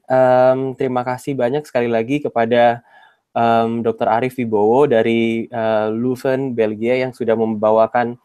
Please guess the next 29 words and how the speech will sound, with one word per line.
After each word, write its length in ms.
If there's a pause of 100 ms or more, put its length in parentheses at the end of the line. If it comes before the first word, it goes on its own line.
(360)
eh, 320
topik 320
hari 320
ini, 320 (400)
em, 800
tentang 240
kesehatan 400
jantung. 480 (320)
Saya 160
juga 200
mengucapkan 360
terima 240
kasih 320
kepada 320
P 200
P 200
I 40
Belgia 680
yang 120
sudah 160
bekerja 400
sama 160
dengan 240
Forum 360
P 120
A 80
Z 200
Amerika 360
Eropa. 480